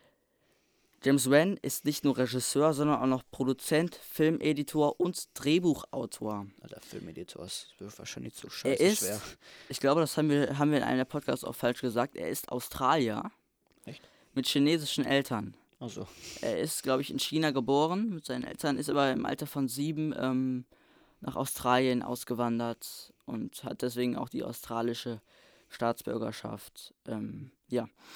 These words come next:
Speaker 1: Was ich zum Beispiel auch nicht, ähm, wusste, ist, dass James Wan, ähm, die Saw-Puppe eigens von Hand gefertigt hat. Die hat er selber gebaut.
Speaker 2: Cool. Ja. Die haben ja den ganzen Film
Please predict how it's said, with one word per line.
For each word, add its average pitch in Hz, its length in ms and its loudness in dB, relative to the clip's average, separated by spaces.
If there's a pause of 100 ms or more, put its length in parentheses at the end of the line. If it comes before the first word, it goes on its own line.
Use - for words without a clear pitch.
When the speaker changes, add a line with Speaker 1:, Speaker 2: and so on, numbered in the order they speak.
(320)
Speaker 1:
Was 151 160 2
ich 170 80 -6
zum 170 140 0
Beispiel 147 180 0
auch 175 160 2
nicht, 175 220 0
ähm, 113 400 2
wusste, 120 300 -2
ist, 135 280 -4
dass - 260 -4 (300)
James 127 320 2
Wan, 139 360 2
ähm, 120 360 0
die 113 140 -8
Saw-Puppe 135 880 -4 (800)
eigens 214 420 6
von 143 280 0
Hand 170 340 2
gefertigt - 540 -2
hat. 113 120 -12 (540)
Die 160 100 6
hat 190 80 2
er 147 140 2
selber 160 360 4
gebaut. 156 520 2 (180)
Speaker 2:
Cool. - 80 -18 (520)
Ja. 113 180 -2 (500)
Die 117 60 -2
haben 117 80 0
ja 120 60 2
den 113 100 2
ganzen 120 260 -2
Film 123 460 2